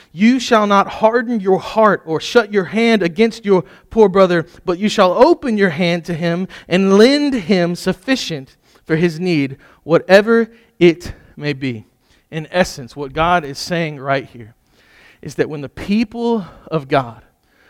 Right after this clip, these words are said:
lean in and rely on to trust in God, he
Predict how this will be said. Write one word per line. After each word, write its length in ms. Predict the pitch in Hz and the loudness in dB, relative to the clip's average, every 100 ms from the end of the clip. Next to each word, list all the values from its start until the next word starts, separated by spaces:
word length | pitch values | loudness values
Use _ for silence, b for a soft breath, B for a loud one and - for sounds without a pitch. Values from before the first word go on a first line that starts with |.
| b b b | b b b
lean 880 | 135 156 170 202 233 240 233 208 - | -16 -4 2 4 4 4 2 0 -4
in 400 | 190 175 135 117 143 | -4 -4 -6 -12 -16
and 200 | 160 135 | -14 -10
rely 680 | 139 151 160 196 208 202 | -8 -2 0 0 0 0
on 440 | 175 160 123 113 95 b b b | -4 -10 -12 -16 -20 b b b
to 100 | - | -12
trust 580 | 180 - - 233 226 - | -12 -10 -6 -4 -4 -8
in 280 | - 175 165 | -14 -12 -10
God, 340 | 139 127 117 - b b b | -6 -4 -4 -8 b b b
he 720 | - - 247 185 117 123 | -12 -2 0 0 -6 -10